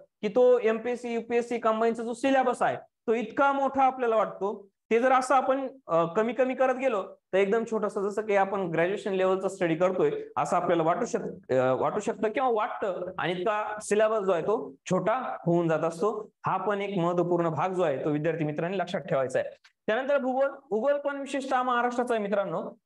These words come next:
महाराष्ट्राचा विशेषतः म्हटल्यानंतर त्याचाही भर जो आहे तो महाराष्ट्रावरती जास्त असतो, ज्याच्यामध्ये, अ, महाराष्ट्राच्या संदर्भात नद्या असतील, खिंडी असतील, डोंगररांगा असतील,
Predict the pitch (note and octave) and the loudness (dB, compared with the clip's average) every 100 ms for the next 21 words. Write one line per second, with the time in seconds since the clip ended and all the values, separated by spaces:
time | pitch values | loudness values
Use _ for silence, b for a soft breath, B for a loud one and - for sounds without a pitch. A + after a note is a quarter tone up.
0 | - F3 A#3 C4 C4 C4 C4 B3+ B3+ C4+ | -2 0 2 0 0 -2 0 -2 -2 -2
1 | B3+ B3 A#3 A3 A3+ A3+ A3 A3 A3 B3 | 0 0 0 0 0 0 0 -2 0 -2
2 | C4 B3+ - _ G3+ G#3+ A#3 A3+ G#3+ G3+ | -2 -8 -12 _ -2 0 0 0 0 0
3 | A3 A3+ - A3 A3 F#3+ G#3 G#3 A3+ A3 | -2 -2 -2 -2 -2 -2 -2 -2 -4 -2
4 | F3 G3 - _ D3+ F3+ B3 B3+ C4+ C#4 | -4 -4 -10 _ -6 -2 -2 0 0 -2
5 | D4 C#4 C#4+ - E3 E3+ E3+ E3+ A3 C4 | -4 -8 -8 0 2 4 2 2 2 2
6 | C4+ B3+ B3+ A#3+ A#3+ B3 - _ _ E3+ | -2 -2 -2 -2 0 0 -2 _ _ -2
7 | G3 A#3 A#3 A#3 A3 G#3+ G#3+ - _ - | 0 2 0 -2 -4 -4 -8 -14 _ -2
8 | A3 A3+ A3+ A3 G#3+ G3+ G3+ G3+ _ _ | 0 4 2 2 2 0 0 -8 _ _
9 | F#3 G#3+ A#3 A3+ A3 A3 A3 G#3 F3+ | 0 2 2 2 2 0 0 -2 -2